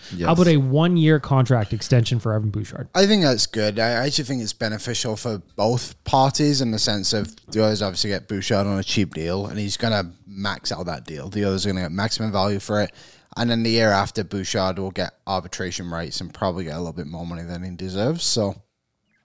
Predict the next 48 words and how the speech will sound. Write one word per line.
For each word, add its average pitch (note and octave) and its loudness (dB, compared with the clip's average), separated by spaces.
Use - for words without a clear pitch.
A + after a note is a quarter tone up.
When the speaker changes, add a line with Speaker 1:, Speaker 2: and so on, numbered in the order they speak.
Speaker 3:
yeah, D3+ 4
I G#2+ 4
think F#2 -2
that E2 -6
works D#2+ -6
out D#2+ -8
pretty C3+ 0
Speaker 2:
My, E3 6
Speaker 3:
well. F3 4
Speaker 2:
where C#3+ 6
I D3+ 8
get D#3 6
nervous A2 4
about G#2 4
it G2 0
is G#2 -2
Speaker 3:
Plus, F#2 4
sorry, A#2 0
the - -12
cap - -2
goes F#2+ -4
up F2 -6
too. - -8
Speaker 2:
Yes, - -2
agreed. A#2+ 4
My D3+ 8
only F3+ 8
problem G#2+ 4
with G2 2
this G2+ 2
is A2+ 0
I A2+ 4
don't B2+ 4
mind G#2 2
a A2+ 4
one-year A#2+ 4
deal B2 8
had A2+ 2
I G#2 4
not G#2+ 2
just G#2 2
lived G#2+ 4
through G#2+ 4
the G2+ 2
Darnell G#2 4
Nurse G#2+ 4
contract A#2 2
extension. C3 4